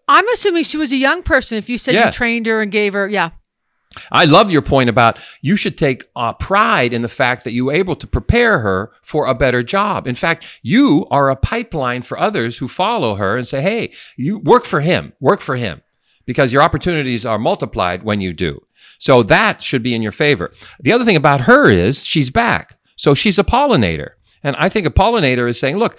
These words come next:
Speaker 2: I learned something out there. I can bring it back here," just like a pollinating does. So I think that's a
Speaker 1: Love
Speaker 2: good
Speaker 1: that.
Speaker 2: thing. I'll, I'll tell you another thing that really bothered me 'cause it was in the, in your question. It says you were act-, her mentor.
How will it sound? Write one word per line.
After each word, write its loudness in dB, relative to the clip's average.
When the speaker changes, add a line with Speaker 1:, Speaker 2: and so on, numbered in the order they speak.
Speaker 2:
I 0
learned 2
something 0
out -2
there. 0
I 0
can 0
bring 2
it -4
back 0
here," 0
just -6
like -6
a -16
pollinating -4
does. -6
So -6
I -2
think -4
that's -4
a -2
Speaker 1:
Love -4
Speaker 2:
good 4
Speaker 1:
that. -4
Speaker 2:
thing. -4
I'll, -2
I'll -2
tell -2
you -2
another -2
thing -6
that -6
really -4
bothered -2
me -4
'cause -6
it -14
was -8
in -6
the, -6
in -6
your -6
question. -4
It -8
says -4
you -4
were 0
act-, -2
her 0
mentor. -2